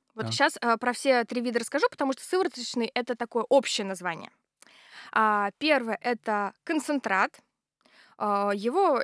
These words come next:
Speaker 1: чаще всего, а, применяют, но в нем есть лактоза.
Speaker 2: Так.
Speaker 1: А, то есть, м, остатки лактозы присутствуют. Например, э, там его пить, когда у, задача снижать массу тела, не всегда будет эффективно.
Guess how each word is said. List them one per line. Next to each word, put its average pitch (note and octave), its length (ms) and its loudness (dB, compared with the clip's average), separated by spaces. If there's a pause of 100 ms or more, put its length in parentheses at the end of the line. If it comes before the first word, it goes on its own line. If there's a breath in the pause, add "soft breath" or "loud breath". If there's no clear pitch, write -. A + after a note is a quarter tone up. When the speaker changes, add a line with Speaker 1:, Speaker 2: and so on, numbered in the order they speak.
Speaker 1:
чаще C4+ 280 0
всего, A3+ 680 0
а, F#3+ 640 -8
применяют, B3+ 720 -2
но D4+ 380 2
в G#3 120 -10
нем C#4+ 320 0
есть A#3+ 240 -6
лактоза. G3+ 460 -4 (280)
Speaker 2:
Так. A2+ 280 -4 (460 loud breath)
Speaker 1:
А, G3+ 200 0 (120)
то C4 160 6
есть, A#3+ 360 -2
м, F#3+ 840 -12
остатки - 340 -10
лактозы A#3 400 -4
присутствуют. G#3 720 -10
Например, G#3+ 540 -2
э, G3+ 260 -4
там F#3 240 -6
его F#3 280 -8
пить, - 420 -10 (720)
когда F#3+ 300 -8
у, E3+ 300 -6 (360)
задача F#3+ 380 -6
снижать F#3+ 400 -8
массу F3+ 220 -14
тела, F4+ 280 -2
не A#3+ 340 0
всегда G3+ 340 -2
будет F#3 240 -4
эффективно. - 460 -10